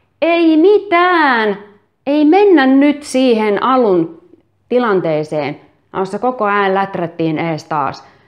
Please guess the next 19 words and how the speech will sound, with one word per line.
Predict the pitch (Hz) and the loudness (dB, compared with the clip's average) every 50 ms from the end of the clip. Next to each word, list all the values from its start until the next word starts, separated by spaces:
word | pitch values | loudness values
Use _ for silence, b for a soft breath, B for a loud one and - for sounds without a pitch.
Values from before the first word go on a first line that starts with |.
| b b b b | b b b b
koska | - 202 196 - | -14 -12 -8 -6
hetken | 240 254 247 247 - 220 208 196 | -4 -4 -4 -4 -4 -6 -4 -2
päästä | 202 202 196 - - 185 | -2 -4 -4 -4 -4 -2
me | 190 185 180 | -2 0 0
ollaan | 180 180 175 175 165 160 156 | 0 0 -2 -2 -2 -4 -6
taas | 151 160 156 151 156 - | -6 -6 -8 -8 -8 -10
siinä | 165 156 151 147 | -10 -10 -10 -10
tilanteessa, | 139 - 143 143 143 139 139 139 143 139 - - 143 | -12 -12 -10 -10 -10 -10 -12 -14 -14 -14 -12 -14 -14
että | 143 - | -12 -12
me | 151 | -12
ollaan | 147 143 139 139 135 | -12 -10 -12 -12 -14
sitä | - 135 - | -14 -16 -16
punaista | - 151 143 139 139 139 - _ - | -14 -12 -12 -12 -12 -14 -16 _ -18
täynnä. | - - - - - - - 180 _ _ _ _ _ _ _ _ _ _ _ _ _ _ _ _ _ _ _ _ _ _ _ _ _ _ _ _ _ _ _ _ _ _ _ _ _ _ _ _ _ _ _ _ _ _ _ _ _ _ _ _ _ _ _ _ _ _ _ _ _ _ _ _ _ _ _ | -16 -14 -14 -14 -14 -16 -18 -20 _ _ _ _ _ _ _ _ _ _ _ _ _ _ _ _ _ _ _ _ _ _ _ _ _ _ _ _ _ _ _ _ _ _ _ _ _ _ _ _ _ _ _ _ _ _ _ _ _ _ _ _ _ _ _ _ _ _ _ _ _ _ _ _ _ _ _
Ja | - 180 214 202 208 180 - - - - _ _ _ _ _ _ _ _ | -8 -4 -4 -2 -2 -4 -6 -8 -12 -20 _ _ _ _ _ _ _ _
kun | - 370 392 392 370 269 175 143 139 147 - - | 0 0 2 2 2 0 0 -2 -4 -8 -14 -20
sitten | _ _ - 190 175 175 175 - - 156 143 107 104 160 - - - _ | _ _ -2 -2 -2 -2 -4 -10 -6 -4 -4 -4 -4 -6 -8 -12 -8 _
ollaan | - 202 202 202 196 170 147 151 151 | 0 0 0 2 0 0 -2 -2 -2
käynnistetty | - 190 185 180 170 160 143 139 135 - 139 143 139 _ _ - - 139 - _ _ | -2 0 0 2 2 0 0 -2 -6 -8 -10 -10 -10 _ _ -12 -12 -12 -14 _ _